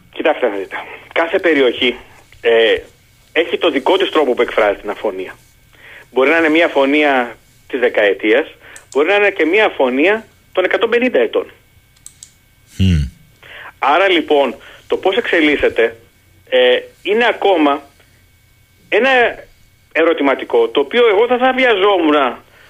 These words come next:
Speaker 1: να, να το, να το φωνάξω. Και δεν θα βιαζόμουν να το φωνάξω, γιατί πολύ απλά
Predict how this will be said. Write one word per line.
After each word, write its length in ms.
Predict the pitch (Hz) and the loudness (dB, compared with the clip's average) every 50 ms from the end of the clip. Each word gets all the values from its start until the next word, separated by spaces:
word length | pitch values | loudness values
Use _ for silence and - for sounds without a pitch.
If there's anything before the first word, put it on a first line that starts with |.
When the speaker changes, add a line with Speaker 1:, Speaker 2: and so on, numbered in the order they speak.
| _ _ | _ _
Speaker 1:
να, 380 | - 139 143 143 139 135 101 - | -4 -2 0 0 0 0 -2 -2
να 160 | 143 143 139 | -2 -2 -2
το, 120 | - 156 143 139 139 135 131 135 139 139 | 0 0 2 2 2 4 2 2 2 0
να 100 | 147 143 | 0 0
το 100 | - 147 | -2 -2
φωνάξω. 640 | - 143 139 135 139 131 117 - - - - - - _ _ _ - - - - _ | -2 0 0 0 0 0 -2 -2 -6 -10 -12 -14 -16 _ _ _ -20 -20 -20 -20 _
Και 140 | - 135 131 | -4 0 0
δεν 120 | 143 175 | 0 2
θα 120 | 196 233 | 0 0
βιαζόμουν 320 | 226 220 208 175 208 208 226 | 0 0 0 0 0 0 2
να 140 | 226 226 214 | 0 0 0
το 100 | - 139 | 0 -2
φωνάξω, 440 | - 160 147 139 131 123 - - 139 | -2 0 0 2 0 0 -2 -2 -4
γιατί 160 | 135 156 151 | -4 -4 -2
πολύ 240 | - 220 220 220 226 | -2 -2 0 0 0
απλά 380 | 214 233 214 220 214 180 - | 0 0 0 0 0 -2 -4